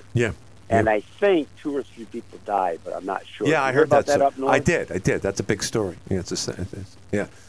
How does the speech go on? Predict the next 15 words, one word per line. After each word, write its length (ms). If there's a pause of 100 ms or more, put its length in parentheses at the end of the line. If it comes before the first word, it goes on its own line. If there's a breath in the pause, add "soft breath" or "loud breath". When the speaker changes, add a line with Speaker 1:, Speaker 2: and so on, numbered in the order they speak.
(120)
Speaker 1:
So, 160
Speaker 2:
Yeah. 80
Speaker 1:
so 160
what 120
is 80
that? 180
Okay. 280
Speaker 2:
Uh, 80 (140)
Speaker 1:
So 240
does, 300
let 120
me 80
just 220
interject 440
here. 180